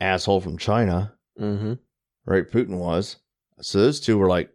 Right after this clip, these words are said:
Speaker 1: palling it up at the fucking Olympics.
Speaker 2: And now, what
Speaker 1: I don't
Speaker 2: do
Speaker 1: know
Speaker 2: they
Speaker 1: what
Speaker 2: do?
Speaker 1: China's doing. They're trying to take over Taiwan or some shit.
Speaker 2: Putin's probably like, "Do it, man.
Speaker 1: Just
Speaker 2: I'm,
Speaker 1: fu-,
Speaker 2: I'm going
Speaker 1: yeah,
Speaker 2: for,
Speaker 1: bro. I'm
Speaker 2: I'm
Speaker 1: going
Speaker 2: going
Speaker 1: the
Speaker 2: for
Speaker 1: other way.
Speaker 2: Ukraine. Yeah, let's go, man.
Speaker 1: Let's go.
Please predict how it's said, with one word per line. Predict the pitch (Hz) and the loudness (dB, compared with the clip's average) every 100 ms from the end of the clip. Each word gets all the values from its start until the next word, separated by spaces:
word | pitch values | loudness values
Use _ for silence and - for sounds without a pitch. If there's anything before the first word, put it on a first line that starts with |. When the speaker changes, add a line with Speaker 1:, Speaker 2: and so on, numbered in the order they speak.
| _ _ - - 113 - | _ _ -20 -18 -16 -14
Speaker 1:
palling | - 107 107 98 | -6 0 0 2
it | 95 | 4
up | 120 107 - _ - _ _ _ _ _ _ _ - | 4 4 -2 _ -20 _ _ _ _ _ _ _ -2
at | 98 - | 0 -2
the | |
fucking | 87 110 - | -2 -2 0
Olympics. | 90 113 120 92 - - - _ _ - | 0 0 2 0 0 -12 -18 _ _ -8
Speaker 2:
And | 113 | -4
now, | 110 104 101 101 104 104 _ _ _ _ _ | -2 -2 -2 -2 -4 -6 _ _ _ _ _
what | 113 | 2
Speaker 1:
I | |
don't | 120 | 4
Speaker 2:
do | |
Speaker 1:
know | 156 | 6
Speaker 2:
they | |
Speaker 1:
what | 143 | 4
Speaker 2:
do? | 107 | 4
Speaker 1:
China's | 131 160 147 | 2 4 2
doing. | 113 120 120 127 - _ 113 | 4 6 6 2 -6 _ 0
They're | 117 | 2
trying | - 135 | 4 2
to | 131 | 2
take | 123 | 2
over | 107 | 2
Taiwan | 113 101 92 107 127 | 2 2 4 4 4
or | 98 | 0
some | - 104 | -2 -4
shit. | - 101 104 - _ - - - - - - _ - - | 0 2 2 0 _ -16 -16 -16 -16 -18 -20 _ -18 -4
Speaker 2:
Putin's | 98 80 | -4 -4
probably | - 87 | -4 -6
like, | - _ - | -6 _ -10
"Do | 78 | -8
it, | 92 | -8
man. | 69 73 101 _ - | -8 -10 -12 _ -14
Speaker 1:
Just | - 90 | -6 -6
Speaker 2:
I'm, | |
Speaker 1:
fu-, | - - | -6 -6
Speaker 2:
I'm | 98 | -4
going | 104 92 101 | 0 0 0
Speaker 1:
yeah, | |
Speaker 2:
for, | 139 90 | -2 0
Speaker 1:
bro. | 113 | 0
I'm | 131 | 0
Speaker 2:
I'm | 120 143 | -2 -2
Speaker 1:
going | 110 | 2
Speaker 2:
going | 113 110 | 2 4
Speaker 1:
the | |
Speaker 2:
for | 120 | 4
Speaker 1:
other | 139 | 4
way. | 95 87 | 4 2
Speaker 2:
Ukraine. | 107 95 90 | 0 0 -2
Yeah, | 110 95 - - | -2 -4 -8 -8
let's | 95 - | -8 -4
go, | 104 113 | -2 -2
man. | 90 92 | -2 -2
Speaker 1:
Let's | 104 | -2
go. | - | -2